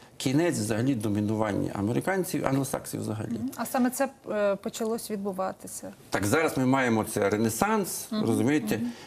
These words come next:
Speaker 1: Вони пробували в чотирнадцятому році оці всі незалежні держави, які появилися після розпаду Австро-Угорщини.
Speaker 2: Давайте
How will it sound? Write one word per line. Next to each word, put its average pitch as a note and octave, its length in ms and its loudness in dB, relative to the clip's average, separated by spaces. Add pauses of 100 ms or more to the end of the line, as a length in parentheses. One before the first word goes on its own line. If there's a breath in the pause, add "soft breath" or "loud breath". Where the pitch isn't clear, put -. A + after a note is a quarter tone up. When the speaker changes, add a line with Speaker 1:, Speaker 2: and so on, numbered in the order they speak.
Speaker 1:
Вони D3 240 2
пробували E3+ 420 2
в E3+ 40 -2
чотирнадцятому E3 720 0
році D3+ 260 0
оці - 240 -2
всі E3 220 2
незалежні C#3 580 2
держави, D#3 460 2
які C3 220 0
появилися B2+ 580 2
після B2 360 0
розпаду B2 460 -2
Австро-Угорщини. C3 680 0
Speaker 2:
Давайте B3+ 140 2